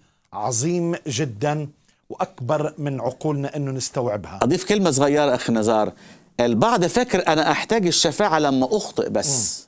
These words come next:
Speaker 2: لأ، ده أنا بدون الشفاعة لا قبول لي عند الله،
Speaker 1: مم.
Speaker 2: حتى كمؤمن.
Speaker 1: مم.
Speaker 2: لكن أنا أظهر في المسيح، أنا مختبئ في المسيح، هذه الشفاعة.
Speaker 1: مم.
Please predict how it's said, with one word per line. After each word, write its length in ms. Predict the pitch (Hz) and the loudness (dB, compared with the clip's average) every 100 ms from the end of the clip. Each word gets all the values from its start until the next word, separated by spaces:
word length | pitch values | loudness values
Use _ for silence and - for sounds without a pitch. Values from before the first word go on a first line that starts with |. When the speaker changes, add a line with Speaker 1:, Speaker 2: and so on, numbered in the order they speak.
| - | -4
Speaker 2:
لأ، 320 | 196 - 127 - _ _ _ _ _ _ _ _ | -2 -2 -4 -6 _ _ _ _ _ _ _ _
ده 300 | - 117 - | -2 0 2
أنا 160 | 196 175 | 2 2
بدون 340 | 147 147 254 | 2 2 2
الشفاعة 640 | 233 - 175 151 170 135 135 | 2 2 2 2 2 4 2
لا 120 | 196 | 0
قبول 420 | 202 160 147 208 | 0 0 2 2
لي 200 | 175 175 | 2 2
عند 260 | 135 131 113 | 2 2 2
الله، 360 | 110 139 208 | 2 2 0
Speaker 1:
مم. 160 | 135 110 - _ _ _ | -4 -8 -16 _ _ _
Speaker 2:
حتى 320 | - 180 170 | -4 -2 0
كمؤمن. 580 | - 123 175 233 202 - | 0 0 0 0 -2 -4
Speaker 1:
مم. 220 | 143 131 104 - _ _ - | -8 -10 -12 -18 _ _ 0
Speaker 2:
لكن 320 | 143 160 147 - | 0 2 0 2
أنا 420 | 269 240 123 85 - - - | 2 4 2 0 -8 -20 0
أظهر 480 | 220 196 143 127 113 | 2 4 2 2 2
في 240 | 101 - | 2 2
المسيح، 800 | 226 202 185 - 156 170 - - - | 2 2 4 4 4 2 0 -4 0
أنا 200 | 165 160 | 2 4
مختبئ 680 | 151 - - 208 247 247 247 | 2 0 -2 0 2 2 2
في 140 | - | 2
المسيح، 440 | 170 147 139 170 - - | 2 2 2 2 -2 -2
هذه 260 | 175 160 156 | 0 2 2
الشفاعة. 580 | - 117 - 98 76 107 | 2 0 0 0 0 -6
Speaker 1:
مم. 200 | 104 | -12